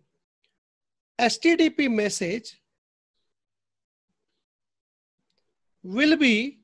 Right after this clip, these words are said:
converted into Mule message. Now, we'll talk about that tomorrow. What is the architecture of Mule message and how it got converted from H T T P to Mule? But I'm, I'm touching the what part.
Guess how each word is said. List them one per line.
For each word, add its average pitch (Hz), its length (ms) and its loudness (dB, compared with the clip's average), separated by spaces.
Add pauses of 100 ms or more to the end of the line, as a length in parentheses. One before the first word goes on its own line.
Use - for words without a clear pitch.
(520)
converted 240 680 2
into 208 520 -4 (580)
Mule 226 440 -2
message. 147 540 -10 (680)
Now, 214 380 4
we'll 226 140 -2
talk 254 220 2
about 233 320 6
that 208 200 2
tomorrow. 175 440 0
What 180 180 -6
is 220 120 2
the 214 120 4
architecture 196 640 2
of 196 120 0
Mule 208 300 2
message 208 480 0 (400)
and 202 160 -4
how 269 160 4
it 196 120 -2
got 220 200 4
converted 190 580 0
from 185 220 0
H 175 140 -8
T 220 100 -6
T 185 100 -4
P 170 140 -10
to 185 80 -8
Mule? 160 320 -4 (100)
But - 240 2 (680)
I'm, 254 180 2
I'm 254 220 2
touching 294 380 4
the 311 80 4
what 214 360 2
part. 156 240 -4